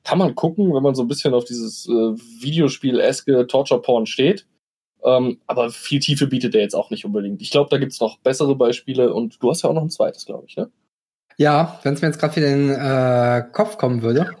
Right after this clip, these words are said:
Speaker 1: <laughs>
Speaker 2: Ich hab's jetzt durch das ganze Drumherumreden, äh, hab ich schon wieder komplett vergessen, äh, woran, ah, ja, nee, es ist, m-, mir ist noch eins in den Kopf gekommen, aber es ist, es ist halt eher schlecht, als dass man nicht wüsste, dass es einen Originalfilm dazu gibt.
Speaker 1: Okay.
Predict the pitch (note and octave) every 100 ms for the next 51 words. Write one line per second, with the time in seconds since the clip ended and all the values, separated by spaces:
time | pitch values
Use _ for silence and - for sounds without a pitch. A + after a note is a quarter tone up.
0 | - - C#3+ - - - - - B2+ B2+
1 | A#2 - - F3+ E3 F#3 D#3+ E3+ E3 D#3+
2 | F3 F#3 E3 D#3 F3+ E3 C#3 G#3 D#3 C#3
3 | D#3 D#3+ - A2+ E3 D#3+ E3+ E3+ E3 D3
4 | E3+ D#3+ D3+ E3 E3 E3 - - _ _
5 | D#3+ D3 C#3+ C#3+ C3 C3+ D#3+ E3 - -
6 | - E3 G3 - _ _ D#3+ D3+ F#3 F#3+
7 | D#3 F#3+ G3 - _ _ - E3+ F3 F3
8 | G3+ G#3 G3+ D#3 D3 D3+ D3 C#3 - E3
9 | D#3 C3+ D3+ D#3 - E3+ D3+ - F3 G#2+
10 | C3+ - D3 D#3+ - B2 A#2+ - - B2
11 | - C3+ A#2 C3 D3 B2+ A#2 A#2+ A#2+ A2+
12 | A#2 A2+ A2 G#2+ G#2 G#2 - A2 G2+ -
13 | _ _ _ C3 C3+ C#3+ E3